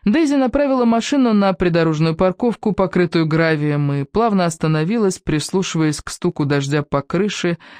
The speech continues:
и поскрипыванию дворников по стеклу. Далеко внизу она разглядела изгиб побережья, а дальше в море первые проблески рассвета.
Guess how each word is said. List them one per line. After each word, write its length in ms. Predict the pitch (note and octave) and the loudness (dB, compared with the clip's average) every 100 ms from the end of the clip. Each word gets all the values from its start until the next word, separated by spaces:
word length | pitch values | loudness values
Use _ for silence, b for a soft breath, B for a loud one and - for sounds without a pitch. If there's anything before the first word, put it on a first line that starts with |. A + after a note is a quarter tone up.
| B B | B B
и 80 | B3 | -4
поскрипыванию 800 | A3+ G#3+ - A3+ A3 G3 G3 F#3+ | 0 -2 0 -2 0 0 2 2
дворников 600 | D3 D#3+ E3+ E3+ E3+ D#3+ | 0 0 0 0 -2 -4
по 100 | - | -4
стеклу. 560 | D#3 - D#3+ - A2+ F#2+ _ _ _ _ _ _ _ _ | -4 -6 -8 -6 -8 -8 _ _ _ _ _ _ _ _
Далеко 380 | G3 F#3 D#3+ E3+ | -4 -2 -2 0
внизу 320 | D#3 D#3 F3+ | 0 0 0
она 200 | G#3 E3 | 0 0
разглядела 560 | D#3 C#3+ D3+ D3+ G3+ E3 | -2 -2 -2 0 0 0
изгиб 300 | D3+ E3 D#3+ | 0 -4 -2
побережья, 800 | D3+ D#3+ G3 B3 F#3+ F#3 F3+ F3+ - - | -2 0 0 -2 -4 -2 -2 -6 -8 -4
а 120 | D3 | -2
дальше 380 | F#3 B3 - G#3 | 0 -2 -2 0
в 100 | F3+ | 2
море 420 | F#3 G3 F#3+ F#3+ b b b | 2 2 -2 -6 b b b
первые 360 | - G#3 G3 F#3+ | -2 0 2 0
проблески 560 | - D3+ C#3+ C#3+ - D3 | 0 0 0 -4 -4 -4
рассвета. 520 | C#3 - - - | -4 -8 -14 -18